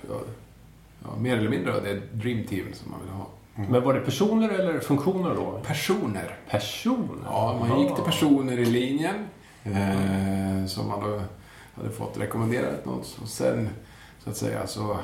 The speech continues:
Speaker 1: eh, förankrar man det med personen och sen tog man det med, med linjechefen då.
Speaker 3: Mm. Mm.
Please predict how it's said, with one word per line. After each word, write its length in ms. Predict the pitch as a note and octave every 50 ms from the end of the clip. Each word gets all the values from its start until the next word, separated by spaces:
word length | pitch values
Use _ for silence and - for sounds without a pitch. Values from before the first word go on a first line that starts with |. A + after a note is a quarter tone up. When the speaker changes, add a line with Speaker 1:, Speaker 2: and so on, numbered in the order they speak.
| - - -
Speaker 1:
eh, 200 | G#2+ G2+ G2+ F#2+
förankrar 380 | - B2 - - - - A#2+
man 100 | A#2 G#2+
det 100 | G#2 G2+
med 120 | G2 G2 F#2+
personen 480 | G2+ F#2+ G2+ F#2 F#2+ G2+ G2+ G2 F#2+
och 100 | F#2+ F#2+
sen 240 | - G#2+ G2+ G#2+ G#2
tog 180 | G#2+ G#2+ G2 F#2+
man 120 | G2+ F#2+
det 160 | G2+ G2+ G2 G2
med, 280 | F#2+ F#2+ F#2+ F#2 F#2+ G2 G2+ G#2+
med 380 | G#2 G2+ G2 F#2 F#2 F#2+ B2+ - - - - - - -
linjechefen 720 | B2 A#2+ A2+ G2+ F#2+ - - A#2 A#2 A#2 - - - -
då. 60 | - - - - - - - - - -
Speaker 3:
Mm. 240 | G#2+ A2+ D3 D#3 - - - - - - - - - - - -
Mm. 260 | A#2 G#2+ A#2+ - -